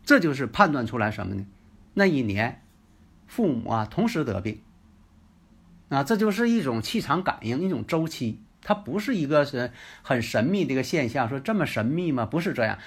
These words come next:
就等于说什么呢？大夫能判断小孩什么时候出生，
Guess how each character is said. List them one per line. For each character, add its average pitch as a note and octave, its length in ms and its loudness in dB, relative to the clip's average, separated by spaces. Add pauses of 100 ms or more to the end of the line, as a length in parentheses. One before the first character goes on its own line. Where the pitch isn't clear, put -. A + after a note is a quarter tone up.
(180)
就 G#3+ 140 4
等 C#3+ 200 0
于 E3 40 2
说 E3+ 180 0
什 D3 140 -2
么 A#2+ 80 0
呢？ D#3 120 -2 (560)
大 G#3+ 240 6
夫 A#2+ 320 -4
能 C3 300 0
判 D#3+ 320 2
断 E3 320 2 (320)
小 A2+ 240 2
孩 A#2+ 200 2
什 C#3 140 -4
么 C#3+ 140 0
时 - 160 -4
候 B2+ 100 0
出 C3 220 -4
生， G2+ 300 -6